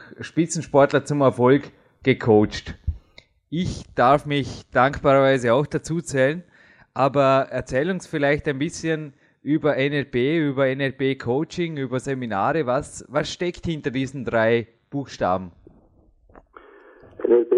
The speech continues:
Speaker 2: heißt zum ersten, zum ersten, äh, neurolinguistisches Programmieren. Damit ist gemeint, wie wir die Welt über unsere Sinne erfahren. Linguistisch, das bedeutet das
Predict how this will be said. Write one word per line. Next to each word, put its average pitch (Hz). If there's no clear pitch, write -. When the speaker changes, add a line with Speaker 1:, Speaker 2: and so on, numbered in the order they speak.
Speaker 2:
heißt 123
zum 110
ersten, 113
zum 110
ersten, 107
äh, 101
neurolinguistisches 110
Programmieren. 110
Damit 110
ist 104
gemeint, 101
wie 104
wir 110
die 107
Welt 90
über 98
unsere 98
Sinne 120
erfahren. 113
Linguistisch, 113
das 104
bedeutet 101
das 98